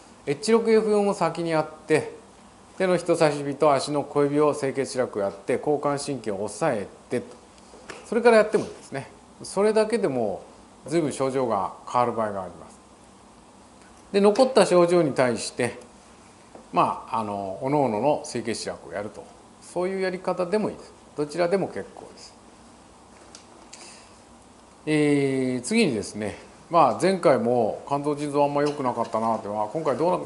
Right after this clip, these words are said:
どうなってるかなと思って、えー、お腹をこう押さえてみました。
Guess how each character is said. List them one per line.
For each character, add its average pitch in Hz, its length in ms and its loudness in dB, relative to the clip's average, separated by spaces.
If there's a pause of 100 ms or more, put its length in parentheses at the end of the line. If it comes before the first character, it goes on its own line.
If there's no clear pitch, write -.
ど 147 140 0
う 180 40 2
な 165 80 2
っ - 80 -8
て 156 60 -2
る 143 80 -2
か 139 120 0
な 147 120 0
と 143 80 -4
思 131 140 -2
っ 131 40 -6
て、 - 440 -2 (720)
え 110 640 -2
ー、 - 20 -12
お 147 100 0
腹 156 240 4
を 131 100 4
こ 110 100 0
う 98 60 0
押 107 240 2
さ - 20 -4
え - 80 -8
て - 80 -16
み - 60 -18
ま - 140 -20
し - 60 -20
た。 - 80 -20